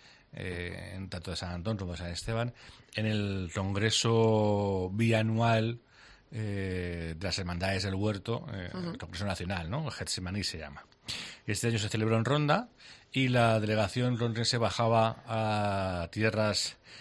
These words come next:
Speaker 1: andaluzas con el fin de presentar una potente candidatura al objetivo de traerse la realización del congreso dentro de dos años, en dos mil diecinueve. Eh, lamentablemente no pudo ser.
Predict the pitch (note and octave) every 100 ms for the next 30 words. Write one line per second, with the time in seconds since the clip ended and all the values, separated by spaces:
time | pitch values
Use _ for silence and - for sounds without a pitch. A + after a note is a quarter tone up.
0 | - - A2 A2+ A#2+ - B2 B2 - A2+
1 | G#2 - A2+ A2+ A#2 A#2+ G#2+ F#2 G#2 G2+
2 | A#2 A2+ - A2 G#2+ A2 G#2+ G2+ G2+ F#2+
3 | F2 G2 A2 A2 A2 A2+ A#2+ A#2 A2+ A2+
4 | A#2+ A#2+ G2 F#2 F#2 F2 F#2+ G#2 G2+ F#2+
5 | F2 E2 - - - - _ - G2+ G2+
6 | A2 - G#2+ A#2+ - - F#2+ F#2+ F#2 F#2
7 | F2+ F#2+ G2 F#2+ G2+ G2+ G2+ - A2+ -
8 | - - A2 A2+ A2+ A#2 G2+ G2+ - E2
9 | - F2 F2 F#2+ F#2+ F#2+ E2+ E2 D2+ C#2+
10 | - - _ - - - - - G#2+ G#2+
11 | G#2+ A2 A2+ G#2+ A#2+ A#2 A#2 A2+ A2 F#2
12 | F#2+ E2 G#2 F#2+